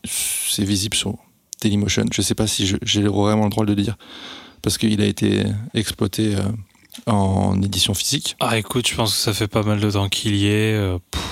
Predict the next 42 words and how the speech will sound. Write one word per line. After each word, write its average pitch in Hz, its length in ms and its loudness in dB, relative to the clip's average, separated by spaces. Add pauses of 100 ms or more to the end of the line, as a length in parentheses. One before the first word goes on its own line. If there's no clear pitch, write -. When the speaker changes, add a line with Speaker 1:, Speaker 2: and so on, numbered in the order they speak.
(600)
Speaker 2:
en 104 160 2
vrai, 101 180 2
euh, 101 380 0
je 104 140 -2
sais - 140 0
pas 110 120 2
si, 101 480 0
comme 117 160 0
tu - 140 -2
disais, 113 260 2
je - 80 0
sais - 100 -4
pas 101 120 -2
s'il - 180 -2
y 95 40 -2
a - 20 -2
vraiment, 101 220 2
il 104 80 2
y 101 40 2
a 98 40 0
quelqu'un 101 300 -2
qui 98 80 -4
a 107 40 0
des 104 80 0
droits 104 180 2
dessus. - 340 0 (840)
En 110 120 -2
tout 107 80 -6
cas, 117 80 0
on 117 100 0
peut - 160 -8 (220)
très - 180 0
fortement 113 420 0
conseiller 107 500 0
de 110 80 2
le 101 80 2
regarder. 104 480 0 (100)
Ça - 280 0
mange 98 240 -2
pas 117 120 0
de - 60 -6
pain, 117 220 0